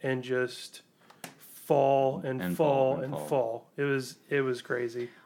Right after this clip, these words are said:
Speaker 2: I liked right off the bat, I liked the way they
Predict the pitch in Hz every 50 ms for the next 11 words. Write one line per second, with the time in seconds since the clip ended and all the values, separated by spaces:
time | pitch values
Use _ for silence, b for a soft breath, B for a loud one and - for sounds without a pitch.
0 | B - 120 120 123 123 120 110 - - 110 107 107 110 110 113 110 110 - -
1 | - 95 82 80 95 95 98 98 90 - - - - 104 98 92 92 95 95 -
2 | - - - - - _ _ _ _ _ _ - 92 87 95 92 87 87 92 90
3 | 90 90 85 80 90 85 82 82 80 80